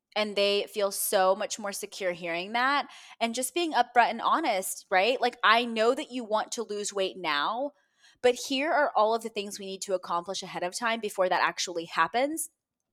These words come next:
so that the expectations are met and thus they are not frustrated in the end because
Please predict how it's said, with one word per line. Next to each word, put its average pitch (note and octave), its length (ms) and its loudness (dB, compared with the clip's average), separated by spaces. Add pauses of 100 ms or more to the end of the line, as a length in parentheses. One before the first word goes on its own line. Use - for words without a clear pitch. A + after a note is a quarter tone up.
(340)
so B3+ 160 4
that A#3 220 4
the A#3+ 140 -4
expectations B3+ 640 -2
are G3+ 160 2
met C4 460 4 (420)
and A#3+ 240 8
thus B3 260 6
they A#3 160 4
are A3+ 140 2
not G#3+ 240 0
frustrated G3 600 -2
in F#3+ 120 -4
the F3+ 180 -8
end C4 400 0 (360)
because C4 760 4